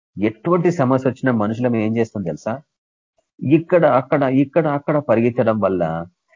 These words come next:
నువ్వు మరణానికి దగ్గర అవుతున్నావు, అంతేగాని విడుదల పొందుతలేవు. ఎటువంటి సమస్య వచ్చినా మనము ఆ సమస్య ప్రభు మీద ఆధారపడేటట్లు చేయాలా,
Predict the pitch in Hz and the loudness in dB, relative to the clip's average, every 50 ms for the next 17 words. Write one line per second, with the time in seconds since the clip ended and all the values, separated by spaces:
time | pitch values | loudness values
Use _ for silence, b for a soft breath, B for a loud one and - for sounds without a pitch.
0 | _ _ _ - 127 131 131 120 113 113 131 160 180 170 170 135 123 120 110 120 | _ _ _ -6 -2 0 0 2 2 2 2 2 0 2 0 2 2 2 4 4
1 | 117 101 - - 87 82 80 85 87 87 95 104 90 85 82 80 82 82 82 76 | 2 2 0 -2 -6 -6 -4 -4 -4 -4 -4 -4 -2 -2 -4 -6 -6 -8 -10 -10
2 | - - 92 98 104 113 123 131 123 107 101 101 98 - 107 90 85 78 - _ | -12 -10 -4 -2 -2 0 0 0 0 0 0 -2 -2 -4 -4 -6 -6 -6 -10 _
3 | _ _ _ _ _ _ _ _ _ _ _ _ _ _ _ _ _ _ _ _ | _ _ _ _ _ _ _ _ _ _ _ _ _ _ _ _ _ _ _ _
4 | _ - 98 107 - - 165 175 180 170 170 160 143 - 120 107 113 110 107 107 | _ -2 -2 -2 -2 0 2 2 2 2 2 -2 -2 -4 -4 -4 -4 -4 -4 -6
5 | 95 - - 101 85 82 82 82 78 _ _ _ _ _ _ _ _ _ _ - | -8 -6 -6 -8 -8 -8 -8 -10 -12 _ _ _ _ _ _ _ _ _ _ -2
6 | 95 95 95 98 95 92 92 90 90 - 87 - _ _ _ _ _ _ _ - | 0 0 0 0 0 -2 -4 -4 -4 -6 -8 -14 _ _ _ _ _ _ _ -4
7 | 87 87 87 - 101 104 123 147 147 151 - 87 85 87 - - _ _ _ _ | -4 -4 -2 -2 -2 0 2 2 0 0 0 2 2 2 0 -2 _ _ _ _
8 | _ - - 101 104 113 147 170 185 180 160 156 - - - 92 101 104 117 127 | _ -2 0 2 2 4 2 2 2 0 0 -2 -4 -6 -4 -4 -2 0 0 0
9 | 131 131 135 131 127 120 - 131 117 - 120 107 - - 95 95 95 92 87 87 | 0 0 0 2 0 0 0 -2 -4 -4 -6 -6 -4 -2 0 0 2 0 0 -2